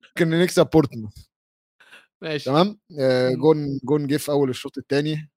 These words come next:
Speaker 1: وبعدين، آه، أنا ف-، كنت قال لهم: "خلاص كده يا شباب، ما حدش يلعب كورة." عشان احترامًا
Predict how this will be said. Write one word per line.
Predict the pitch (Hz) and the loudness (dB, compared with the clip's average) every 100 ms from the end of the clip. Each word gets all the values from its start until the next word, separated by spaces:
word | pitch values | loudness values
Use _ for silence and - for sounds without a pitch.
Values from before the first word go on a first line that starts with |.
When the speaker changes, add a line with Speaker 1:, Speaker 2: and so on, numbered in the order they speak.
| - | -8
Speaker 1:
وبعدين، | 120 117 110 113 131 123 117 | -6 -2 -2 -2 -6 -6 -6
آه، | 113 110 107 107 101 92 117 | -6 -6 -6 -6 -8 -8 -8
أنا | 120 113 | -6 -6
ف-، | - - | -8 -8
كنت | 139 131 123 | -6 -4 -2
قال | 113 | -2
لهم: | 123 | -2
"خلاص | 120 113 113 | -4 -10 -8
كده | 123 117 | -8 -8
يا | |
شباب، | 110 104 101 | -8 -12 -12
ما | 95 | -14
حدش | 104 | -8
يلعب | 110 98 | -4 -4
كورة." | - 87 - _ _ _ _ | -6 -14 -18 _ _ _ _
عشان | - - | -16 -8
احترامًا | 104 - 107 - 127 143 143 | -8 -4 -6 0 4 6 4